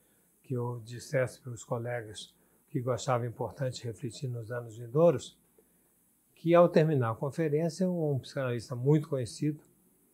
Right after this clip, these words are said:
ah, pegou o microfone e disse, "Acho muito interessante essa ideia do Jorge Forbes de pensar que vai ter uma globalização. Mas nós ainda não estamos vendo isso muito claramente aqui desde a França."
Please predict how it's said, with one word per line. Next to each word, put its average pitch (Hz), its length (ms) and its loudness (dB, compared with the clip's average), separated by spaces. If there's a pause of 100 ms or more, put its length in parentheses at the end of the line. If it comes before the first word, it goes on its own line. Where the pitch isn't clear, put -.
(1200)
ah, 127 340 -4
pegou 131 280 4
o 120 40 -4
microfone 131 440 -2
e - 20 -4
disse, 131 200 -8
"Acho 156 280 -2
muito 175 240 2
interessante 147 680 -2
essa 127 200 -6
ideia 127 420 -6
do 113 140 -14
Jorge 113 380 -8
Forbes 127 500 -4 (1120)
de 127 560 -8 (160)
pensar 139 440 2
que 139 120 -2
vai 127 160 -2
ter 131 220 -6
uma 131 160 -8
globalização. 120 880 -8 (500)
Mas 135 140 -4
nós 147 220 0
ainda 156 260 -2
não 147 140 -2
estamos 135 320 -4
vendo 131 260 -10
isso 131 220 -12
muito 123 200 -12
claramente 123 600 -6
aqui 120 320 -8
desde 117 320 -14
a 113 80 -6
França." 110 440 -12